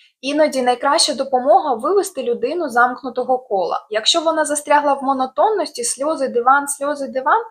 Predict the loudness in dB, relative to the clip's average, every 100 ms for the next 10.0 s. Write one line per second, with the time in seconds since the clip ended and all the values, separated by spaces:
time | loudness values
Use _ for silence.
0 | -16 _ _ -16 0 2 2 0 -4 -4
1 | -4 -4 -2 -4 -4 -10 -20 _ 0 2
2 | 4 2 -2 -4 -4 -4 -2 -2 -2 -2
3 | -2 0 -2 -2 -4 0 0 0 -4 -4
4 | -4 -4 -6 -6 -4 -2 -2 2 2 0
5 | -4 -6 -8 -10 -8 -10 -12 _ _ _
6 | -4 2 2 2 -4 -6 -6 -6 -4 -4
7 | -2 -4 -2 0 -2 -2 -4 0 0 -2
8 | -4 -4 -4 -2 0 -2 -6 -6 -6 -12
9 | -20 _ _ _ _ 0 4 6 6 4